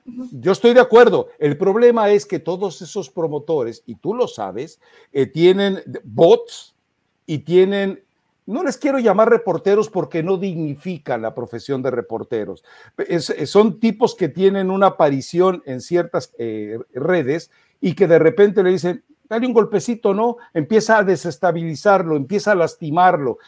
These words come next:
Speaker 2: empieza a, a, a, a que, a dejar ahí la semilla de que otra vez son unos imbéciles los que toman la directiva de, la, la decisión de ponerlo. Es, ese es el trabajo de zapa sucio que te hacen los promotores en México, Eli.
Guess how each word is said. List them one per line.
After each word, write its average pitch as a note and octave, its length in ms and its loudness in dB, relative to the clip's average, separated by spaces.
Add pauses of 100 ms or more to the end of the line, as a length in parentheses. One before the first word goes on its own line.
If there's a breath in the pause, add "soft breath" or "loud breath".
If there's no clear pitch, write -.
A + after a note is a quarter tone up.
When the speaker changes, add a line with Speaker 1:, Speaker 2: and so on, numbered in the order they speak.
(120)
Speaker 2:
empieza G3+ 460 0
a, E3 220 2
a, - 420 -2
a, D#3 400 -2
a D#3 80 -6
que, E3+ 340 -2
a D#3+ 100 0
dejar F3+ 400 2
ahí F#3+ 200 2
la G3 160 2
semilla F3 500 -4
de D#3+ 140 -4
que D3+ 180 -10
otra F3 360 -2
vez E3 180 -2
son F#3 180 -4
unos F3+ 320 -6
imbéciles D#3+ 680 -4 (180 soft breath)
los C#3 160 -6
que D3 100 -8
toman E3 280 0
la D3 100 0
directiva C#3 480 -4
de, D3+ 160 -4
la, B2 200 -2
la B2 160 -2
decisión C3+ 460 -8
de D3+ 80 0
ponerlo. B2+ 480 -6 (300)
Es, A3+ 280 0
ese A3 180 -6
es B3 120 -8
el A#3+ 140 2
trabajo F#3+ 460 4
de C#3+ 140 -4
zapa F3+ 460 -4
sucio E3 640 -2 (240 soft breath)
que D#3 80 -2
te - 80 -2
hacen A3+ 200 0
los F#3+ 120 -6
promotores D#3+ 560 -2
en F#3+ 120 -4
México, C4+ 520 -8
Eli. D4 320 -8